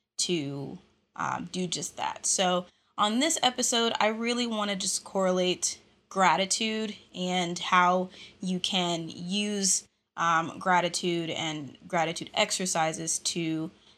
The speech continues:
not only put you in a better mood, if you will, um, but to be able to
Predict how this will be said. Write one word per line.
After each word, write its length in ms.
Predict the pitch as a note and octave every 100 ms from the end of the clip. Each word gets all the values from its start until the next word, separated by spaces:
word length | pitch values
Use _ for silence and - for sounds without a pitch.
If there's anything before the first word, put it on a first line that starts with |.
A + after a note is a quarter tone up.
| _
not 220 | A#3+ D#4
only 520 | E4+ D#4 A3+ G3 B2 - _ _ _ _ _ _
put 280 | A3+ F#3 A3
you 120 | G3+
in 140 | F3
a 60 | F3+
better 260 | F3 E3+ F3
mood, 480 | F3 E3+ F3+ A#3 -
if 200 | - -
you 140 | B3+
will, 460 | C4 C4+ C#4+ C#4+ C#4+ - _ _ -
um, 300 | F3+ F3 F3
but 200 | F3 -
to 120 | -
be 240 | F3 F3+ -
able 420 | F3+ F3+ F3 E3+
to 760 | E3+ - F3+ E3+ E3 D#3 D#3